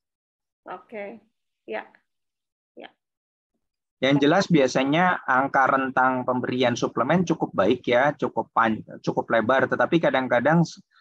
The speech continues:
Speaker 2: dengan vitamin D yang tinggi atau vitamin C yang tinggi kan ini cukup ekstrim to ekstrim.
Speaker 1: Hmm.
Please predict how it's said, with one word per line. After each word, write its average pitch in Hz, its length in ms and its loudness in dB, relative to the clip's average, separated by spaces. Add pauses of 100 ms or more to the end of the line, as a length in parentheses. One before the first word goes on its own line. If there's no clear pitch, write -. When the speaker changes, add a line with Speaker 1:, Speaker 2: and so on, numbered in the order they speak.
(120)
Speaker 2:
dengan 123 320 2
vitamin 123 480 0
D 123 200 2
yang 117 400 -2
tinggi 135 400 4
atau 156 160 0
vitamin 123 400 -2
C 123 200 -2
yang 117 120 0
tinggi 127 240 0
kan 160 160 0
ini 165 200 2
cukup - 280 -4
ekstrim 135 320 -2
to 139 80 -2
ekstrim. 139 480 0
Speaker 1:
Hmm. - 80 -20